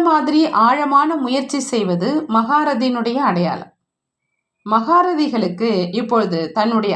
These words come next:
அனைத்தையும் உலக நன்மை காரியத்துல ஈடுபடுத்தணும். அப்பொழுதுதான் மகாதானி மற்றும் வரதானி என்று சொல்லப்படுவாங்க.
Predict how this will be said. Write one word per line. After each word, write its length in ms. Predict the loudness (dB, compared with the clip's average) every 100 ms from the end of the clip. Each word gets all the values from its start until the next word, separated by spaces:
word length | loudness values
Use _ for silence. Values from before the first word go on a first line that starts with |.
| -2
அனைத்தையும் 720 | 0 0 -2 -2 -2 -2 -4 -8 -6
உலக 360 | -2 0 0
நன்மை 380 | 0 0 0 0
காரியத்துல 640 | 0 0 0 -2 -4 -4 -2 -2
ஈடுபடுத்தணும். 760 | -4 -4 -2 -4 -4 -6 -8 -8 -14 _ _ _ _ _ _ -4
அப்பொழுதுதான் 580 | -2 0 0 0 -2 0
மகாதானி 720 | -2 2 2 2 2 0 -2
மற்றும் 380 | -4 -4 -4 -2
வரதானி 540 | 0 0 0 0 0 -2
என்று 260 | -2 -4
சொல்லப்படுவாங்க. 760 | -4 -4 -4 -4 -8 -6 -8